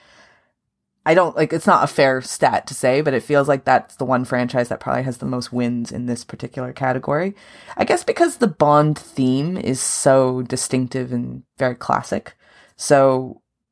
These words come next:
anytime that they use it to create an original song, it always sounds pretty cool.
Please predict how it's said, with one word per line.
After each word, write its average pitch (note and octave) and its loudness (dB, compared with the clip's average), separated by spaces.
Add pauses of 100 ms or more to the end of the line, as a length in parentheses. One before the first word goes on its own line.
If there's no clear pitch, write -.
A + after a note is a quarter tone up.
(220)
anytime C#3+ 2
that B2+ 0
they C3 0
use B2+ -2
it B2 0
to - -8
create B2+ -2
an A#2 2
original B2 2
song, A#2+ 0
it B2+ 0
always A2+ -4
sounds C3+ -6
pretty - -10 (540)
cool. D#3 -2